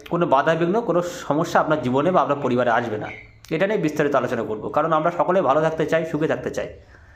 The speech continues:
আমরা কখনোই চাইবো না আমাদের জীবনে দুর্যোগ নেমে আসুক,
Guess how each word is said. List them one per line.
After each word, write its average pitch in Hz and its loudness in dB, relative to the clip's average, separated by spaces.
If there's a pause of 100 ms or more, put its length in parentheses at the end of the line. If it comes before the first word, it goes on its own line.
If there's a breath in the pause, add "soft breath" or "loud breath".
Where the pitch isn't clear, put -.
(320 soft breath)
আমরা 165 0
কখনোই 180 2
চাইবো 180 4
না 180 4
আমাদের 170 4
জীবনে 156 2
দুর্যোগ 139 2
নেমে 139 2
আসুক, 147 -2